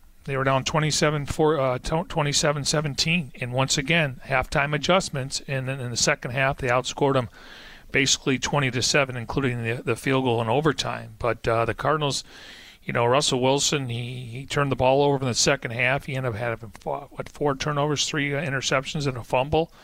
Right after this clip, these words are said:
Uh, the Cardinals were able to get to him. That's the Isaiah Simmons and, uh, Tanner Vallejo play. So they need to get off to a better start. Uh, but we know this team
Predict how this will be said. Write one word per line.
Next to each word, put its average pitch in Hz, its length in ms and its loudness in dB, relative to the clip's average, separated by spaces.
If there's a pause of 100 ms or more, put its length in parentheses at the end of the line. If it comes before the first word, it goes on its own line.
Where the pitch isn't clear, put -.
(500)
Uh, 120 140 0
the 110 80 2
Cardinals 139 340 0
were 143 80 4
able 131 140 0
to 127 80 -2
get 131 220 2
to 160 140 0
him. 135 120 -2
That's 123 200 2
the 131 160 0
Isaiah 120 420 2
Simmons 135 520 -2
and, 120 180 -4
uh, 123 340 -8
Tanner 131 300 2
Vallejo 123 480 2
play. 143 320 0
So 123 380 0 (580)
they 135 140 -6
need 147 240 2
to 175 80 2
get 156 140 4
off 156 180 4
to 151 100 0
a 139 60 4
better 143 260 4
start. 135 560 2
Uh, 123 320 -6
but 127 220 -4
we 127 120 -2
know 139 160 4
this 143 200 2
team 139 360 -2